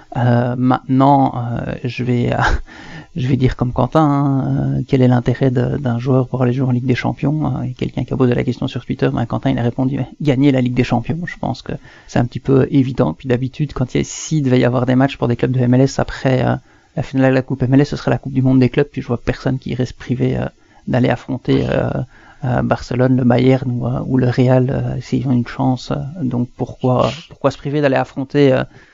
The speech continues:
euh, que ce soit Olympia ou, ou d'aller en Ligue des Champions ? Je pense que ça, c'est, les, les joueurs sous, sous, sont sous, sous contrat, c'est des sportifs.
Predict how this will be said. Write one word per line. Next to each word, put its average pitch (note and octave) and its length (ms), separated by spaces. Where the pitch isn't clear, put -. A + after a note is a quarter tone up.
euh, B2+ 180
que C3+ 120
ce - 80
soit C3+ 160
Olympia B2+ 480
ou, B2+ 140
ou C#3+ 100
d'aller C3 240
en C3 60
Ligue C3 140
des B2+ 100
Champions ? C3+ 440
Je - 100
pense B2+ 280
que - 180
ça, - 300
c'est, - 280
les, - 200
les C#3 160
joueurs C3+ 220
sous, D#3 100
sous, C3+ 200
sont C#3 220
sous, C3+ 180
sous - 260
contrat, C3 460
c'est - 140
des B2 100
sportifs. - 600